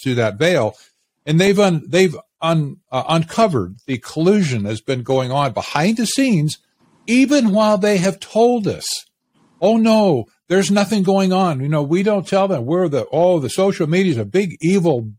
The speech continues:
people out there. You know, they're doing this all by themselves. We don't have anything to do it." Then we caught 'em with their pants down, and they've been doing it.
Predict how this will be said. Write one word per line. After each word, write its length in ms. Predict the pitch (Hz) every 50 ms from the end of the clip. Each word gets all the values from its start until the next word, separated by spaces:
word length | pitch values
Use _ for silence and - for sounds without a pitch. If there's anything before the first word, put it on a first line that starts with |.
| _ _ _
people 320 | - 233 220 - 190 160
out 220 | 147 139 143 - -
there. 360 | 151 147 147 143 143 135 - - - _ _ _ _ _
You 100 | - 147 147
know, 160 | 143 135 131
they're 220 | 127 147 185 208 196
doing 260 | 160 196 202 196 190
this 180 | 180 175 151 -
all 140 | 185 170 170
by 180 | 151 170 170 165
themselves. 520 | 156 156 135 - - 185 175 170 151 131 127
We 140 | 139 156
don't 140 | 170 170 143
have 140 | 156 160 160
anything 180 | 160 139 156 151
to 60 | 147
do 120 | 151 160 117
it." 100 | 95 - _
Then 260 | - 156 170 175 165
we 140 | 156 160 147
caught 380 | - _ - 170 160 160 160 156
'em 160 | 156 147 147
with 140 | 147 143 - -
their 100 | 135 120
pants 380 | - 151 143 143 139 - -
down, 260 | - 135 131 127 127
and 80 | 131 131
they've 180 | 147 143 123 -
been 180 | 170 165 160 139
doing 260 | 196 214 208 196 175
it. 180 | 147 - -